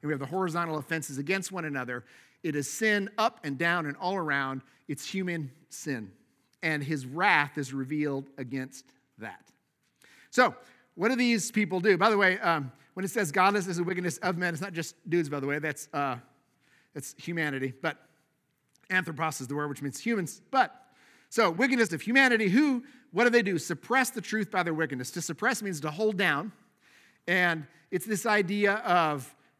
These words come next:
not just, in order to hold down the truth, to suppress it, what has to be true? You have to know that it's there. You cannot suppress something you're ignorant of. You have to know that there is truth, and then you have to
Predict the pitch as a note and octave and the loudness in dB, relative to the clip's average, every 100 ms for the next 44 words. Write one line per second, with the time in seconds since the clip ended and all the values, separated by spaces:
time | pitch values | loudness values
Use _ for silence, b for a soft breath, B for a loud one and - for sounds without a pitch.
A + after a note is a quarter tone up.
0 | _ - F3 A3+ A3+ E3 G#3 F3 - - | _ -2 4 4 4 2 4 4 -2 -12
1 | _ _ F#3+ C4 D#4 B3+ F3+ G#3 A#3+ C4 | _ _ 0 4 4 4 2 6 6 6
2 | G#3 G3+ G3+ G#3 - F3 D#3+ - F#3+ E3 | 6 6 6 0 0 -2 -2 -2 -2 -2
3 | - A3 G3+ D#3 - _ - E3+ F#3+ F#3+ | 2 2 2 -4 -10 _ -8 0 2 2
4 | - E3 D3+ D#3+ A2 - _ _ _ _ | 0 -4 -4 -6 -8 -12 _ _ _ _
5 | _ _ _ _ _ E3+ F#3+ A#3 A#3+ A#3 | _ _ _ _ _ 2 4 4 4 6
6 | A3 D#3+ G3 C#3+ - _ _ _ _ _ | 4 4 2 0 -8 _ _ _ _ _
7 | - E3 A3+ B3+ B3 A#3+ B3+ - G#3+ G3 | -12 2 4 6 4 4 4 4 2 0
8 | F#3+ F#3 G3 F3 C#3 A#2+ G2 - _ _ | 0 2 2 2 -4 -8 -10 -20 _ _
9 | _ _ _ F#3 E3+ E3 F#3 D4 D#4+ C4 | _ _ _ -2 0 0 2 2 2 2
10 | G3+ F3 - D#3+ D3 - F3 F#3+ F#3 E3+ | 2 2 -4 -4 -4 -6 -6 -4 -4 -4
11 | D#3+ D3+ C#3 | 0 -2 -2